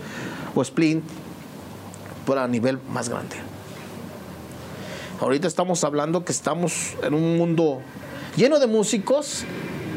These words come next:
y de músicos, grandes músicos. Créeme que yo conozco grandes músicos que, que yo los admiraba. Y hoy que los veo son personas tan sim-, tan sencillas, tan humildes, que créeme que luego por eso me da mucho coraje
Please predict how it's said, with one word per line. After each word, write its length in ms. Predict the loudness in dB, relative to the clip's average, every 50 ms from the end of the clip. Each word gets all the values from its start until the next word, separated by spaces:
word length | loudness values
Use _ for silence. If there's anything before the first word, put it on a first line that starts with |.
| -4 -6 -6 -6 -6 -4 -2 0 4
y 40 | 6
de 140 | 8 8
músicos, 500 | 8 8 8 6 6 4 4 6 6 6
grandes 320 | 6 6 4 6 4 4 4
músicos. 440 | 4 4 4 2 2 0 0 2 2
Créeme 260 | 2 2 2 2 2
que 80 | 4
yo 100 | 2 2
conozco 380 | 4 4 2 2 2 2 2 2
grandes 340 | 4 4 4 4 4 4 4
músicos 380 | 4 4 2 2 2 0 2
que, 220 | 2 2 0 0 0 -4 -10 -10 -8 -8 -4 0
que 100 | 2 4
yo 80 | 4
los 140 | 4 4 4
admiraba. 520 | 2 0 2 2 2 2 2 2 0 -4 -6 -10 -10 -10 -10 -10 -8 -2
Y 120 | 2 4
hoy 80 | 4 6
que 320 | 6 6 6 6 4 0 -4 -8 -12 -10 -4 0
los 200 | 2 2 4 6
veo 160 | 4 4 4
son 180 | 4 2 2 2
personas 380 | 2 0 2 2 0 0 2
tan 120 | 0 0 0
sim-, 280 | 0 0 0 0 -2 -4 -8 -6 -2
tan 160 | 0 0 2 2
sencillas, 840 | 2 0 0 2 2 2 2 2 2 2 2 2 -2 -6 -8 -8 -8 -10 -10 -12 -12 -12 -14 -8 -4
tan 160 | 0 2 2
humildes, 600 | 4 4 6 6 4 4 2 0 -2 -4 -6 -8 -10 -10 -10 -10 -10 -10 -10 -10 -10 -10 -10 -10 -10 -6 -2 0
que 120 | 0 2
créeme 320 | 4 4 4 4 2 2
que 100 | 2 4
luego 180 | 4 4 2 2
por 120 | 2 0
eso 200 | 0 0 0 2
me 60 | 2 2
da 100 | 2 2
mucho 280 | 2 0 0 -2 -4
coraje 460 | -2 -2 0 0 0 0 0 -2 -2